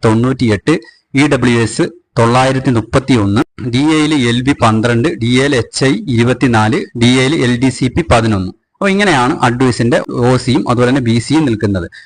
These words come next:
അപ്പൊ ഇത് പറയാനുള്ള പ്രധാനപ്പെട്ട കാരണം ഈ ഇരുന്നൂറ്റിയെട്ട് വേക്കൻസി കെ എസ് സി ബിയിൽ റിപ്പോർട്ടായ ഒരു രണ്ട് ദിവസം കഴിഞ്ഞപ്പോൾ ഞാനൊരു ഡെമോ ചാർട്ട്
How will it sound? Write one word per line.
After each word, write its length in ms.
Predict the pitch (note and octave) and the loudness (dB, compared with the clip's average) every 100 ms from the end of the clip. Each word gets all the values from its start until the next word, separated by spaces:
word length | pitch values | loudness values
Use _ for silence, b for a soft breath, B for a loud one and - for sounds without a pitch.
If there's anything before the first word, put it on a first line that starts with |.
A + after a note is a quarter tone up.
| - | -4
അപ്പൊ 120 | F#3+ | 0
ഇത് 120 | F#3 A3 | 0 0
പറയാനുള്ള 380 | E3+ D#3 E3 E3 | 0 2 2 0
പ്രധാനപ്പെട്ട 420 | D#3 B2+ C3+ C#3 | 0 0 0 0
കാരണം 380 | C3 A2 G#2+ - - - | 0 0 0 -2 -6 -4
ഈ 60 | F3 A#3 - | -2 -4 -2
ഇരുന്നൂറ്റിയെട്ട് 540 | D#3 F3+ F#3+ G3 F#3+ | 0 2 0 0 0
വേക്കൻസി 640 | F3 D3+ D#3 D#3+ - F#3+ - _ - - | 2 0 0 -2 -2 -4 -6 _ -8 0
കെ 40 | |
എസ് 240 | D3 D#3 - | 2 2 0
സി 60 | |
ബിയിൽ 240 | D#3 D#3+ E3 | 0 0 0
റിപ്പോർട്ടായ 640 | C#3+ D3+ D3 C3+ C3+ G3+ - | 0 0 2 2 2 -2 -4
ഒരു 180 | - D3+ | -4 0
രണ്ട് 240 | D#3+ G3 | 0 2
ദിവസം 200 | F#3+ E3+ | 0 2
കഴിഞ്ഞപ്പോൾ 420 | C#3+ C3 B2 D3 B3+ _ _ | 0 0 0 -2 -2 _ _
ഞാനൊരു 320 | E3 D#3 C#3 | 0 2 2
ഡെമോ 340 | D3 C3 C3 D#3 | 0 0 0 0
ചാർട്ട് 400 | D#3 C#3+ C3+ | 0 -2 0